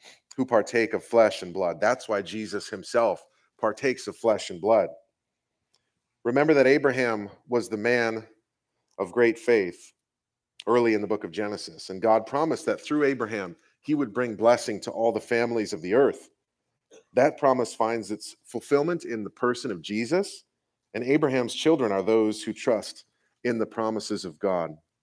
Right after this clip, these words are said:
and ultimately trust in Jesus as God's appointed Savior. Abraham's children include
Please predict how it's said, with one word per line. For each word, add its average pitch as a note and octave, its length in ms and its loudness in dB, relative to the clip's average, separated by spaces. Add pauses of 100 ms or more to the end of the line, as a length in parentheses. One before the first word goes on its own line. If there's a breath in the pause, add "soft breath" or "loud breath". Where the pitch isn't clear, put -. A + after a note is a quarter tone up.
(1080 soft breath)
and F2+ 80 -8
ultimately F2+ 440 -2
trust F2+ 380 -4
in E2 80 -8
Jesus F#2+ 480 -4
as F2 140 -8
God's F2+ 260 -4
appointed F2+ 420 -6
Savior. D#2 500 -4 (720 soft breath)
Abraham's A#2+ 760 2
children A#2+ 400 4
include A#2 460 4